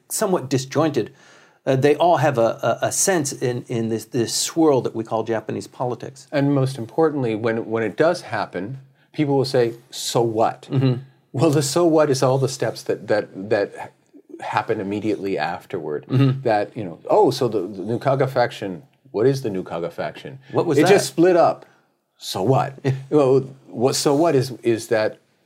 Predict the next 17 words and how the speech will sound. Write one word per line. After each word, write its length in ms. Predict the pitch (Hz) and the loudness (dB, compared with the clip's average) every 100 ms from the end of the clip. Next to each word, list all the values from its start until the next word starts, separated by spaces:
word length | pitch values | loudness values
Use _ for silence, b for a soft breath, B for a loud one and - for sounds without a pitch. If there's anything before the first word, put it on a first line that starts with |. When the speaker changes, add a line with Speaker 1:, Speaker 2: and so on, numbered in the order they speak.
| _ - | _ -2
Speaker 2:
eventually 520 | 113 127 131 - 110 | 0 -2 -4 -4 -6
there 300 | - 120 110 | -4 -2 0
are 80 | 107 | 0
going 200 | 113 104 | -4 -4
to 60 | |
be 140 | 104 101 | -6 -4
new 400 | 123 147 135 - _ | 2 2 0 -8 _
sharing, 600 | - - 120 113 104 101 | -16 -2 0 0 -4 -6
there's 260 | - 98 101 | -4 -2 -2
going 120 | 110 95 | -4 -4
to 20 | 95 | -4
be 120 | 90 113 | -6 -8
new 320 | 113 131 156 | 0 4 4
structures 600 | 135 - 131 131 104 92 | 0 0 0 0 -6 -6
within 340 | 107 - 107 101 | -6 -6 -6 -6
the 80 | 87 | -12
party, 460 | - 151 131 98 | -8 -4 -4 -6